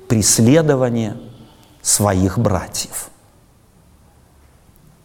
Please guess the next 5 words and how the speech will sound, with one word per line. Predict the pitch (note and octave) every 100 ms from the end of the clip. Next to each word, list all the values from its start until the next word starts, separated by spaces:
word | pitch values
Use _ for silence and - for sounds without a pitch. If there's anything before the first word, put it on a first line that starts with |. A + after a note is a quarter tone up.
| _ _ _ _ _ _ - -
Только | A2 G#2 G#2+
в | -
пятнадцатом, | A#2+ A#2 C3+ E3 F3+ F3+ F3 D3+
шестнадцатом | - C3 D3+ D3+ - - D3
столетии – | C3+ - C#3 C#3 C3 - -